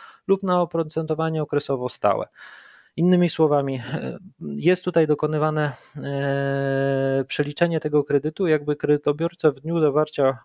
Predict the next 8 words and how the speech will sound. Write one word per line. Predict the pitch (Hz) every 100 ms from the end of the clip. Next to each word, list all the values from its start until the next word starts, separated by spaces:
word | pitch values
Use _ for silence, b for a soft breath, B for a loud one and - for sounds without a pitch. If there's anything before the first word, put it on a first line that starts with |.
| _
swojej | - 147 147
umowy | 135 139 147 135 123
frankowej | - 139 139 135 131 180 202 B B B -
poszedł | 160 175 165 156 - 135 135
do | 135 135 131 127 127 135 127 127
banku | 143 165 - 185
i | 139
wziął | 135 143 147